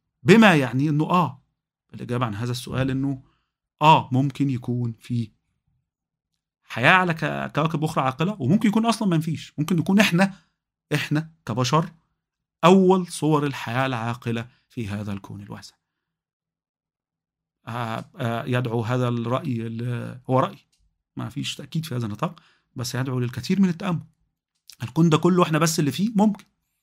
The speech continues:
ممكن. فيما يدل على إن ده ممكن، وفيما يدل على إن الآخر ممكن برضه. أنا عادي،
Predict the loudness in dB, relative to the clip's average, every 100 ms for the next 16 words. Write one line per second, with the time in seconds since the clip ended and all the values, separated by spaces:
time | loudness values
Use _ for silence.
0 | _ _ _ _ -4 -2 -2 -2 2 6
1 | 6 8 6 6 2 0 0 0 0 -2
2 | -4 _ _ _ _ -10 0 2 4 4
3 | 4 2 0 -2 0 -2 0 2 4 4
4 | 6 6 4 -10 _ _ _ 4 6 6
5 | 2